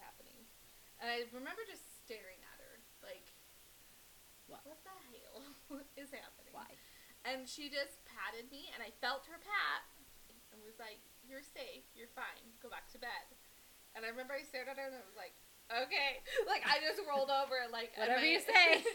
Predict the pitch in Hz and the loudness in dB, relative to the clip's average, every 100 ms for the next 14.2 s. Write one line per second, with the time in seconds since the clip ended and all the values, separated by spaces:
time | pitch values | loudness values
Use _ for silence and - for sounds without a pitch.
0 | - - - 285 - 370 - 349 277 254 | -2 -12 -8 -4 -4 -6 -6 -6 -4 -4
1 | 240 - - 214 208 196 196 185 - 185 | -6 -6 -8 -10 -10 -12 -12 -16 -10 -10
2 | - - - 247 226 233 269 247 254 214 | -10 -14 -16 -8 -6 -4 -6 -6 -4 -4
3 | 247 294 269 247 202 196 220 208 233 269 | -4 -4 -4 -4 -8 -8 -8 -8 -10 -10
4 | - 240 220 220 233 - 208 208 277 349 | -10 -12 -12 -6 -6 -6 -10 -8 -8 -6
5 | 277 247 233 - 240 208 208 185 180 226 | -4 -4 -4 -4 -4 -4 -4 -10 -8 -8
6 | 170 220 220 226 208 190 185 190 - - | -6 -6 -4 -4 -6 -6 -8 -8 -12 -8
7 | - - - 311 226 - 240 220 202 190 | -4 -2 -2 -2 -4 -6 -6 -4 -4 -4
8 | 208 220 208 214 185 185 180 - - 170 | -10 -12 -12 -10 -6 -2 0 2 0 -2
9 | - 185 185 175 175 170 180 - 202 196 | -4 -6 -6 -6 -8 -8 -10 -12 -10 -10
10 | 190 175 175 208 202 - - 185 165 - | -8 -8 -10 -14 -18 -20 -20 -18 -18 -18
11 | - - - - - - - - 330 240 | -18 -20 -20 -18 -16 -16 -14 -4 0 0
12 | 190 - - - - - 262 277 262 277 | -4 -14 -20 -20 -14 -2 0 2 0 -2
13 | - 294 - 302 - 302 - - - 349 | -4 -6 -6 -10 -10 -12 -14 -18 -18 -18
14 | - | -6